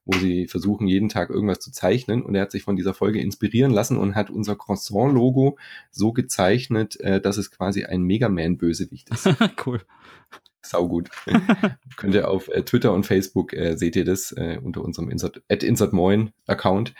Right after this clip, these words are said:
Speaker 1: Da seht ihr das, hab ich, äh, retweetet und ist als Antwort dort. Wirklich cool. Der Croissant Man. Ich hoffe ja mal sehr, dass in Mega Man zwölf dann der, der, der Croissant Man als, äh, Bossgegner auftaucht. <laughs>
Speaker 2: Echt geil. Gute Idee.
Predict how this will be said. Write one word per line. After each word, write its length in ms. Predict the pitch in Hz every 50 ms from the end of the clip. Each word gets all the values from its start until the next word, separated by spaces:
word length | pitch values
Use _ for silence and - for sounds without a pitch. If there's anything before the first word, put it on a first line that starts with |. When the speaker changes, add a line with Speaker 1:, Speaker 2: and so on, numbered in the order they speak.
| - - - - - _ -
Speaker 1:
Da 140 | 87 85 76
seht 200 | - 85 - 87
ihr 80 | 82
das, 260 | - - - - -
hab 100 | - 87
ich, 220 | 85 78 - - -
äh, 120 | 78 85
retweetet 640 | 85 82 87 - - - 98 95 - 98 87 - -
und 180 | - 87 85 -
ist 140 | - 82 -
als 160 | - - -
Antwort 360 | - 82 82 - - 80 -
dort. 200 | 85 82 - - -
Wirklich 400 | 95 120 123 - 123 - - -
cool. 220 | 95 82 80 - _ -
Der 180 | - 107 95
Croissant 500 | - - - 98 - - 104 92 95 101
Man. 340 | 95 82 80 78 82 87 82 - -
Ich 160 | - - -
hoffe 160 | 120 127 147
ja 180 | 135 120 117 113
mal 180 | 113 117 107 95
sehr, 200 | - 110 135 143
dass 160 | 131 127 117
in 80 | 113
Mega 200 | 110 110 113 113
Man 200 | 107 104 104 107
zwölf 360 | 101 - 104 98 101 113 110 -
dann 260 | - 107 104 104 95
der, 320 | 95 92 92 92 95 90 90
der, 240 | 90 90 87 87
der 100 | 85 92
Croissant 480 | 92 - - 92 90 - - 95 95 98
Man 220 | 92 82 82 82
als, 260 | 73 64 80 76 - -
äh, 100 | 76 76
Bossgegner 540 | - - - - - - 87 - 87 -
auftaucht. 480 | - - - - - - - _ _ _ _ - - - - - - -
<laughs> 1000 | - 180 135 131 - - - 156 - - 190 - - - - 113 - - - - -
Speaker 2:
Echt 220 | 90 98 - -
geil. 260 | - 92 90 90 87
Gute 240 | 87 113 123 139 156
Idee. 400 | 156 135 113 113 127 117 95 92